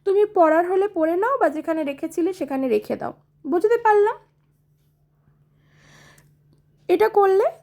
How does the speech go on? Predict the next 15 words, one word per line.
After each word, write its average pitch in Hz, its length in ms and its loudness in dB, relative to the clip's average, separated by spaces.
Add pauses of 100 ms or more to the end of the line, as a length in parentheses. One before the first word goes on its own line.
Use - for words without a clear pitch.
(100)
দিয়ে 349 200 2
সমস্ত 359 440 -2
জিনিসগুলো 339 460 0
মিশ্রিত 339 380 -2
করে 381 260 2 (100)
তারপর 302 420 2
সে 320 140 -6
সোনার 294 320 -2
জিনিসটা 320 360 -6
তুলে 277 280 -2
নেবে, 311 200 -2 (120)
ধুয়ে 294 340 0
আবার 320 300 2
পরে 233 300 -2
নিলে। 208 240 -10